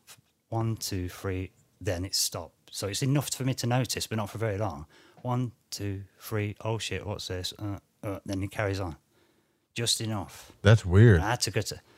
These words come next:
Speaker 2: That's a
Speaker 1: I had to go
Speaker 2: glitch
Speaker 1: to
Speaker 2: in the
Speaker 1: Buddhist
Speaker 2: Matrix,
Speaker 1: center.
Speaker 2: man.
Speaker 1: I had to go to the Buddhist center, bro. I had to go. I had to go to the Buddhist center and just say, "Look, I spoke to this Rinpoche," and he just, I just told him, and he just took it at face value.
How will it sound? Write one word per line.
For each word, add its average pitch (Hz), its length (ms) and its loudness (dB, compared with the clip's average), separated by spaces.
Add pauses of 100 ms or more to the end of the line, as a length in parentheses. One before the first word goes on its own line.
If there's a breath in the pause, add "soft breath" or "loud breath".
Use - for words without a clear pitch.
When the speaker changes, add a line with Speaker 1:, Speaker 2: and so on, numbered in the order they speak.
Speaker 2:
That's 120 180 8
a 147 40 8
Speaker 1:
I - 20 6
had 120 80 6
to 120 60 12
go 127 60 12
Speaker 2:
glitch 139 140 8
Speaker 1:
to 123 60 6
Speaker 2:
in 117 60 10
the 104 60 12
Speaker 1:
Buddhist 127 300 10
Speaker 2:
Matrix, 110 200 2
Speaker 1:
center. 90 120 0
Speaker 2:
man. 82 200 0 (460 soft breath)
Speaker 1:
I 127 100 0
had 147 100 4 (120)
to 170 120 0
go 160 140 6
to 147 160 0
the 120 60 2
Buddhist 151 320 0
center, 135 300 0
bro. 101 180 0
I 104 120 -2
had 139 120 0
to - 60 -2
go. 131 240 2 (220)
I - 40 -6
had 123 120 -2
to 117 80 -2
go 123 80 2
to - 100 -8
the 101 60 -6
Buddhist - 240 2
center 107 280 0
and 101 200 -2
just - 180 -4
say, 107 180 0
"Look, 110 120 0
I 87 40 -6
spoke - 220 -4
to - 60 -10
this 117 100 -4
Rinpoche," 95 640 -2 (800)
and 90 160 -4
he 98 60 0
just, - 580 -4 (640)
I 104 60 -8
just - 200 -4
told 127 300 0
him, 101 100 0
and 95 80 -2
he 98 60 -2
just 95 200 -6
took - 240 -6
it 95 80 -2
at 87 100 -6
face 113 320 -4
value. 90 500 -4